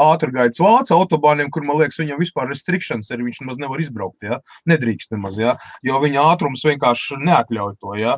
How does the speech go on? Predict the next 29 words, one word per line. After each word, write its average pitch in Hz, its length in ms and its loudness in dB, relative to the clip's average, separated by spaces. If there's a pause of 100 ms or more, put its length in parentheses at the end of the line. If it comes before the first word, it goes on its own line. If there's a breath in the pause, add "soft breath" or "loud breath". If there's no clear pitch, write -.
(400 loud breath)
Un 127 520 -4
baterijas 131 720 0
ietilpība, 131 1040 -2 (340)
nu, 139 220 -6
pavisam 139 420 -6
noteikti, 120 1080 0 (800 loud breath)
ja 147 200 0
nemaldos, 135 400 0
viņam 127 220 -4
tur 120 100 -8
kaut 123 160 -6
kāds 117 240 -4
simt 120 320 -6
sešdesmit 135 560 0
kilometri 180 480 0
bija, 131 240 -2
varbūt 123 260 -4
papildiniet 117 680 -2
man, 120 280 0
tā, 123 160 0
es 117 160 -6
neesmu 131 240 2
baigi 143 240 0
iedziļinājies, 123 640 2
bet - 240 0
ļoti 160 240 6
mazs 151 300 2
ir, 110 180 -4
ja? 156 80 2